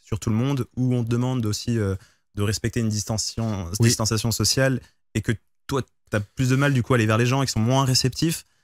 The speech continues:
Speaker 1: faire des interviews, c'est devenu très compliqué. Et, euh, je l'ai vu, hein, il y a eu, euh, ça, ça a vraiment, euh, fait du mal à la chaîne, euh, YouTube, entre guillemets, tu vois. Donc, euh, ça a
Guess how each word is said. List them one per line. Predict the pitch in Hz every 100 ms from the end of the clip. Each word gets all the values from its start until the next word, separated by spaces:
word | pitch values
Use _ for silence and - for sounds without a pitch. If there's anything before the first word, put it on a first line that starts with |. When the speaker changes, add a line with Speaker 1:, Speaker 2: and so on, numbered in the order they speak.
| _ _
Speaker 1:
faire | 131
des | 127 127
interviews, | 127 120 123
c'est | 139 110
devenu | 101 101
très | - 120 139
compliqué. | 156 - 156 165 175 - _ _ -
Et, | 107
euh, | 101
je | 98
l'ai | 117
vu, | 160
hein, | 117
il | 101
y |
a | 92
eu, | 95 95
euh, | 92 90 90
ça, | - 95 92 92
ça | 87 98
a |
vraiment, | 104 117 123 107
euh, | 101 98 95 92 _ _ _ _
fait | -
du | 120 110
mal | 110 120 131
à | 104 101
la | 101
chaîne, | - 120 110
euh, | 98 95
YouTube, | 101 123
entre | 107
guillemets, | 98 110
tu | 117 95
vois. | 92 _ _ _ _
Donc, | 101 98
euh, | 104 98 92
ça |
a | -